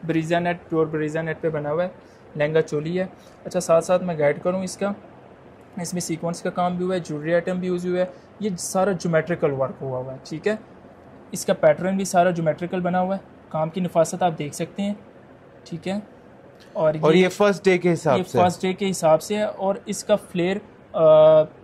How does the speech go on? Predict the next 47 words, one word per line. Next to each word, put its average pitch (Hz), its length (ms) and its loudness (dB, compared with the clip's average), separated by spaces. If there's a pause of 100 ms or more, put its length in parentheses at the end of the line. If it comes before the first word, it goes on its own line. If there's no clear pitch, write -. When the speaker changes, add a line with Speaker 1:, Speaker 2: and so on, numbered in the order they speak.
Speaker 1:
वन 190 160 2
फिफ्टी 190 340 -4
प्लस 170 380 2
है 151 80 -4
इसका 143 240 -6
flare, 139 300 -10 (100)
ठीक 160 200 -6
है। 202 160 -2
Round, 175 280 0 (360)
round 185 220 0
इसका 190 220 -6
वन 170 160 -2
फिफ्टी 175 340 -4
plus 170 400 -4
flare 165 220 2
है। - 260 -4 (140)
और 185 80 -4
साथ 185 200 4
साथ 202 140 0
ये 196 100 -2
भी 202 60 0
बताता 185 320 -2
चलूँ, 202 240 -2
जो 175 120 -2
front 185 320 -2
side 196 260 -2
इसकी 196 220 -4
दिखाई 175 320 -2
दे 170 160 0
रही 196 160 -6
है 220 140 -6
लहंगे 160 360 -2
की, 208 280 -6 (280)
back 175 220 4
side 185 220 -2
भी 180 80 -2
same 156 300 -6
है, 143 60 -6
Front 185 420 -4
and 180 80 0
Speaker 2:
इसको 175 160 2
Speaker 1:
back 170 80 6
Speaker 2:
round 175 240 6
Speaker 1:
इसकी 190 40 -2
Speaker 2:
करें? 190 240 4
Speaker 1:
same 160 380 -4
है। 139 100 -8